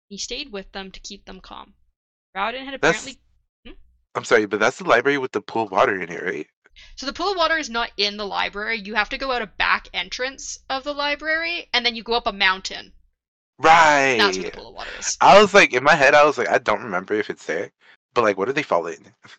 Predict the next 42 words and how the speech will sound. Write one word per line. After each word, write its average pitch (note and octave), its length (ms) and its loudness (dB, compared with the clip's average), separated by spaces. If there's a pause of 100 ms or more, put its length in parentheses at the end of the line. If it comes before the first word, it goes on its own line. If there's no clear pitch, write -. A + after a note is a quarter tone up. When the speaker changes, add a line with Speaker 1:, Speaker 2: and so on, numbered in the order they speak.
(360)
Speaker 1:
<laughs> C#4+ 80 -4 (440)
No, A3+ 300 0
the, G#3 160 -6
the A3 100 -10
library A3 520 -2
is - 300 -8
just - 360 -14
in F3 80 -18
the - 60 -16
basement - 420 -14
of - 100 -20
the, - 340 -20
the - 80 -16
church. - 420 -14 (220)
They'd F#3 140 -12
have F#3+ 120 -8
to F#3+ 60 -16
go F3 80 -12
through - 180 -20
the E3+ 60 -18
back - 280 -10
entrance - 300 -18
and - 80 -20
then - 120 -20 (140)
up - 140 -14
a - 40 -20
fucking F3 300 -18
mountain. G3 580 -16
Speaker 2:
Mm. - 80 -4 (640)
Speaker 1:
<laughs> - 680 -12
Speaker 2:
Ash G#2 200 -2
is A2+ 80 -12
secretly A2 520 -10
evil. G2 340 -6
She's, G#2 220 -8
like, G2+ 180 -4
guiding F#2+ 340 -4
them F#2+ 180 -10
to - 120 -14
the F#2 80 -12
fucking G2+ 320 -10
pool. G2 320 -8